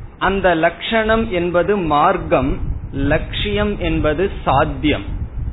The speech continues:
இந்த லட்சியத்தை காட்டுவது,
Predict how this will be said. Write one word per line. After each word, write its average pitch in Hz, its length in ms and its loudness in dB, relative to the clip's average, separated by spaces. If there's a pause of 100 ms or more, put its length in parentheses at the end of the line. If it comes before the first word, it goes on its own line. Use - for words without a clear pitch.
(560)
இந்த 180 340 2
லட்சியத்தை 220 880 2
காட்டுவது, 175 1000 4